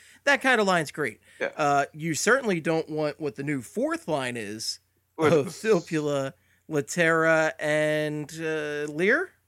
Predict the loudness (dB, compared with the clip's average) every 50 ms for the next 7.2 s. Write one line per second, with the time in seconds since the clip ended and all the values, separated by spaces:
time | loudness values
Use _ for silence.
0 | _ _ _ _ _ _ -6 -6 -4 -4 -4 0 4 6 6 6 6 2 -6 _
1 | _ _ -6 -6 -6 -6 -6 -12 -14 -14 -14 -14 -16 -16 -18 -20 _ _ _ _
2 | _ _ _ _ _ -2 0 0 2 0 -2 -6 -6 0 4 4 4 4 4 2
3 | 0 0 0 -2 -4 -12 _ _ -2 -2 2 4 4 4 4 2 -6 -18 -20 _
4 | _ _ _ _ _ _ _ 2 2 2 2 -2 -6 -4 -4 -4 -4 -4 -6 -8
5 | -8 -8 -8 -8 -6 -6 -6 -6 -6 -8 -8 -10 -12 -14 -16 -20 _ _ _ _
6 | _ 2 6 6 6 6 6 4 4 4 4 2 -2 -2 -4 -6 -10 -10 -8 -6
7 | -6 -6 -6 -8